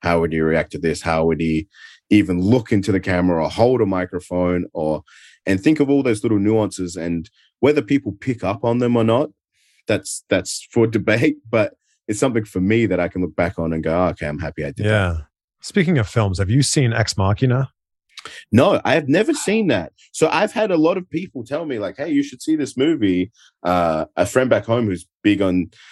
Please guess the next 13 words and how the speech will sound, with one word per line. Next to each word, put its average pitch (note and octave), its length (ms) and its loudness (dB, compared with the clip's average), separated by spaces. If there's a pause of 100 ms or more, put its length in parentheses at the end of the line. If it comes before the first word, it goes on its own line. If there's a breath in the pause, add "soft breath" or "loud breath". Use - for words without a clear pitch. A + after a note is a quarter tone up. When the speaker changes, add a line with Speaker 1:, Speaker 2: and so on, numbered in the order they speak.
(200 loud breath)
Speaker 1:
on F#2 140 2
watching F2+ 260 0
movies F2+ 340 4
and F2 140 -2
reviewing F2+ 400 2
them E2+ 120 0
as E2+ 100 -4
well. G#2 160 2
And E2 180 -4
that's G#2+ 160 -2
something C3+ 320 -4
that G#2 300 0
is F#2+ 320 -2